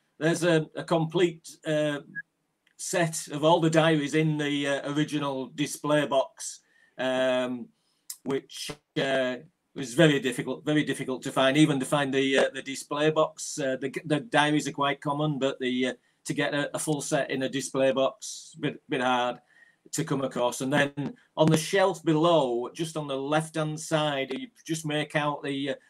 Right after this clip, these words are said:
the four figures. They are the glass, um, Christmas ornaments that were done in Italy,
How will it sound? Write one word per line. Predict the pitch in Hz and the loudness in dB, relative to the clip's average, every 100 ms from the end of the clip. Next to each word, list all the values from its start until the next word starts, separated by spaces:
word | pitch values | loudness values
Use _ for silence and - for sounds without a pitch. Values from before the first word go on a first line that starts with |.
| - | -10
the | 151 | -6
four | 147 143 | -2 -2
figures. | 143 156 165 170 160 | -2 0 2 2 0
They | 143 | 0
are | 143 143 143 | 2 0 -2
the | 147 139 - - | -4 -6 -8 -4
glass, | 160 160 - - - _ _ _ - | 0 0 -2 -10 -16 _ _ _ -6
um, | 139 143 143 139 131 _ - | -4 -2 -4 -6 -8 _ -2
Christmas | 180 160 160 160 | -2 0 0 4
ornaments | 143 139 131 127 | 4 2 -2 -4
that | 196 | -4
were | 131 | -4
done | 131 143 | -2 0
in | 147 | 4
Italy, | 170 165 156 117 98 | 4 4 2 2 -4